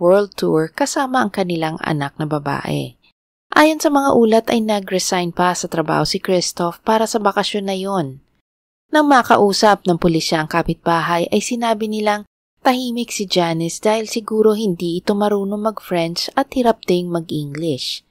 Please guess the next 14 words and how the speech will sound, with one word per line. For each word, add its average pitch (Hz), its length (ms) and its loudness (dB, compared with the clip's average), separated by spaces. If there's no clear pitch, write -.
Dagdag 262 320 6
pa 247 160 6
nila 208 400 4
ang 185 160 4
mag-asawang 175 640 0
Bader 165 640 0
ay 214 160 4
kailanman 185 720 0
hindi 165 400 -4
nila 160 240 -4
nakitang 156 480 -6
nag-away 165 720 -4
o 302 80 4
narinig 208 640 2